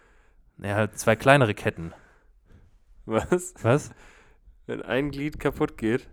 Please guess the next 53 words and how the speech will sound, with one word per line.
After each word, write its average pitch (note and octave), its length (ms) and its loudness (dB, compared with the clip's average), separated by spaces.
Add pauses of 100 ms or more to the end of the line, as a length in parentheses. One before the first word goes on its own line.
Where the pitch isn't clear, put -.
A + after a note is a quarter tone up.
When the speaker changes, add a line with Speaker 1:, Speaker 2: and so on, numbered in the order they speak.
Speaker 1:
Ja, A#2 100 2
dann B2+ 120 2
hast C3 160 0
du - 40 10
halt, B2 140 4
an A#2+ 140 0
einer D3 260 6
Seite C#3+ 260 8
hast C3+ 140 4
du A#2+ 60 8
halt - 100 2
eine C3+ 200 4
Kette E3 360 2
und G#2+ 100 -2
an A2+ 120 2
der G2+ 80 2
anderen C3+ 200 4
Seite C3+ 220 6
hast C3 140 2
du - 40 -2
die F2+ 40 2
andere C#3 180 0
Kette. F2+ 400 -4 (880)
Wie B2+ 100 -2
ein B2+ 60 2
Regenwurm, A2+ 480 10
den G2+ 140 4
du G2+ 60 2
in G2+ 60 -2
zwei G#2 240 2
Te-, - 240 -2
zwei G#2 220 2
Teile F#2+ 280 2
teilst. F#2+ 540 -4 (520)
Speaker 2:
Ja, A#2 60 -16
wenn A2+ 120 -10
ein D3 280 -2
Glied D3+ 200 -10
kaputt C#3+ 300 -4
geht, C3 100 -4
hast C3+ 160 -6
du C3 40 -8
doch B2+ 120 -2
einfach C3 320 -6
nur - 580 -4
eine C3 260 0
lange B2+ 280 0
Schnur, C#3 320 2
die B2+ 80 -4
nicht B2 200 -6
mehr A#2+ 120 -6
zusammen A#2+ 360 -4
ist. G2+ 260 -8